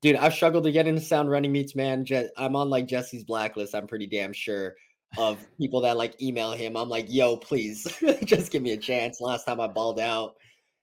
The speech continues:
Speaker 1: and it takes, like, two or three emails, but I usually get in. So
Speaker 2: Yeah. Dude, I got in in twenty twenty-one. I g-, I, I got into a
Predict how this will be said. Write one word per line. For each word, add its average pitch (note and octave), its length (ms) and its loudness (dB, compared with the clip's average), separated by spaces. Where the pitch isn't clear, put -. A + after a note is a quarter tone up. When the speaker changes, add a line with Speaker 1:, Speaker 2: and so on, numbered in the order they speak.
Speaker 1:
and B2+ 280 2
it B2+ 120 -2
takes, C#3+ 260 0
like, C3 220 0
two D3+ 160 -2
or C#3 80 0
three B2 280 -4
emails, A2 240 -4
but A#2 120 -6
I - 20 -2
usually A2+ 360 -8
get G#2+ 200 -4
in. A2+ 300 -8
So G#2+ 600 0
Speaker 2:
Yeah. F2+ 340 -2
Dude, D3 160 6
I B2+ 140 6
got F3+ 160 6
in F3 100 6
in D#3 80 2
twenty D#3 240 -2
twenty-one. D3+ 400 -2
I D#3+ 100 0
g-, D3+ 60 -4
I, C#3+ 300 -2
I - 20 0
got D#3 160 4
into C#3+ 400 -2
a A#2+ 160 0